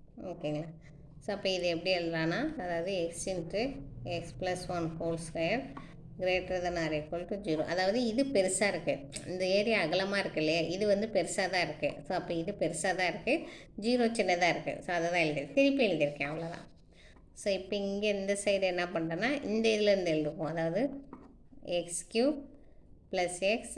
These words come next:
less than or equal to two X square. So, இதை உள்ளே கொண்டு வந்துடுவோம், மைனஸ் ஆகிடும். ஓகேங்களா? அப்போது எக்ஸ் கியூப் minus two X square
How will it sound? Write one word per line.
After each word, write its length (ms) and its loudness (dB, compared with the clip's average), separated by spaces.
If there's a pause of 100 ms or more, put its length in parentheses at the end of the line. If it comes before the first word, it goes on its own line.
(200)
less 240 2
than 240 2
or 160 2
equal 260 -2 (100)
to 60 4 (180)
two 140 2 (220)
X 120 -8 (160)
square. 380 -2 (1300)
So, 80 -2 (100)
இதை 200 4
உள்ளே 220 4
கொண்டு 220 2
வந்துடுவோம், 420 0 (640)
மைனஸ் 420 0
ஆகிடும். 360 0
ஓகேங்களா? 480 0
அப்போது 320 -2 (540)
எக்ஸ் 300 -8
கியூப் 240 0 (840)
minus 420 0 (160)
two 140 0 (200)
X 120 -8 (160)
square 440 2